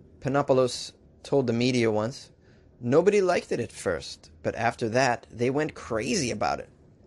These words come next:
Panopoulos, who ran several restaurants across southern Ontario, died in June two thousand seventeen at the age of eighty-two. Oh, the man that invented pineapple pizza. Yeah. Isn't it funny that his last name sounds like pineapple? Panopoulos. Is that pineapple in Greek,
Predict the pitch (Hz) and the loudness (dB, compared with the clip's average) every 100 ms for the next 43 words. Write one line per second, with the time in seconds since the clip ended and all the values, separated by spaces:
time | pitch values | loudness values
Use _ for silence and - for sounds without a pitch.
0 | - - - - - - - - - 143 | -20 -20 -20 -20 -20 -20 -20 -10 0 2
1 | 143 123 127 123 123 120 - 127 120 117 | 4 4 2 0 -2 0 0 2 2 2
2 | - 117 113 123 - 117 - 135 123 117 | 0 -4 -4 -4 -4 -4 -2 -2 0 -4
3 | 120 127 117 117 113 120 127 131 120 127 | -6 -6 -4 -4 -2 -2 -2 -2 -4 -6
4 | 135 143 143 135 135 131 135 139 143 143 | -6 -6 -6 -6 -6 -6 -6 -6 -6 -6
5 | - - 139 143 - 135 - - 139 - | -4 -2 -2 -2 -2 -4 -4 -4 -6 -6
6 | - - - 226 185 180 202 202 190 170 | -16 2 4 6 4 2 2 2 2 2
7 | 175 165 156 143 147 135 135 131 120 113 | 0 -2 -4 -4 -4 -6 -6 -6 -8 -10
8 | - - - - - - - - - - | -14 -20 -20 -20 -20 -20 -20 -20 -20 -20
9 | - 151 233 240 175 147 117 113 120 - | -10 0 2 2 2 2 2 2 2 2
10 | 120 113 - 104 120 131 131 131 135 127 | -2 -2 -2 -2 -2 -4 -4 -4 -4 -6
11 | 143 139 - - - _ - 117 117 123 | -8 -12 -20 -20 -20 _ -4 -2 2 2
12 | 131 135 - 120 185 - 170 - 135 110 | 2 0 -4 -4 -4 -4 -4 -2 -2 -2
13 | 101 113 170 - | -2 -2 -2 -8